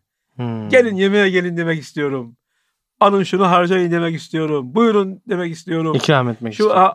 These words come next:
Speaker 2: ayda kazandığımdan size hesaplarınıza beşer bin T L attım, onar bin T L attım." demek istiyorum diyor.
Speaker 1: <laughs> Evet.
Speaker 2: "Böyle bir şey yapmak istiyorum." diyor. Ama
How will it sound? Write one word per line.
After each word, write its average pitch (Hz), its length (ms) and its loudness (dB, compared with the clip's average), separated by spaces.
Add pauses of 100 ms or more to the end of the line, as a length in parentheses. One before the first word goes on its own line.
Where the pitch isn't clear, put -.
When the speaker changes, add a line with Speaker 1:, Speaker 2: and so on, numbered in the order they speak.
Speaker 2:
ayda 196 380 2
kazandığımdan 196 680 -2
size 185 340 -2 (500)
hesaplarınıza 180 680 0
beşer 185 300 0
bin 180 120 -6
T 175 180 0
L 175 140 2
attım, 175 320 -4 (520)
onar 190 280 4
bin 190 140 -2
T 185 160 0
L 180 120 0
attım." 180 300 -4
demek 196 220 2
istiyorum 165 480 -2
diyor. 120 220 -10
Speaker 1:
<laughs> - 840 -20
Evet. 131 120 -2
Speaker 2:
"Böyle 208 180 2
bir 226 60 -2
şey 247 120 2
yapmak 208 300 0
istiyorum." 139 420 -8
diyor. 123 160 -6
Ama 240 320 0